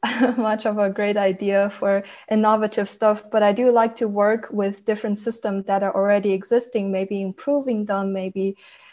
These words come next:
advancing them, using them to achieve different things. So I think politics is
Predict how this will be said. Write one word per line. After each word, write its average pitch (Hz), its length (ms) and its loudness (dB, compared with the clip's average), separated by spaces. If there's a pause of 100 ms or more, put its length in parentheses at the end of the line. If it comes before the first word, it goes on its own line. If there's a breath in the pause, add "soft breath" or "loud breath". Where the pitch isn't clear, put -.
(460 soft breath)
advancing 214 720 2
them, 196 280 2
using 233 460 0
them 208 180 0
to 208 220 -2
achieve 202 460 -4
different 208 420 -6
things. 190 560 -6 (380 soft breath)
So 196 500 0 (280)
I 220 120 2
think 220 360 -4
politics 214 800 -2 (380)
is 196 340 -4